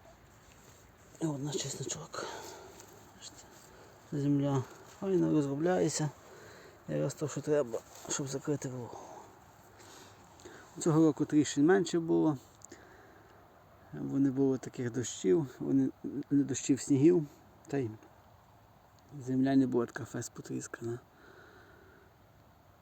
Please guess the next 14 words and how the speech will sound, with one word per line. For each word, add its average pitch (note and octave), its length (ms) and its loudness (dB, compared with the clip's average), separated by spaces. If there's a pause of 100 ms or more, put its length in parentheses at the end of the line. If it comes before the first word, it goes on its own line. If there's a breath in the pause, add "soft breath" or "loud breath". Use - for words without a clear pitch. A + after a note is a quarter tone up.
(880)
І C#3 140 -6
от C#3 140 -8
таке. F#2+ 480 -12
То B2 160 -12
таким - 320 -2
способом, C3+ 600 -2 (1160 loud breath)
таким C3+ 260 2
борном B2+ 400 2
ми C3 80 2
закриваємо C3 480 0
перший F3 360 -2
раз. D#3+ 140 0
Там C3+ 120 -2
того C3 300 0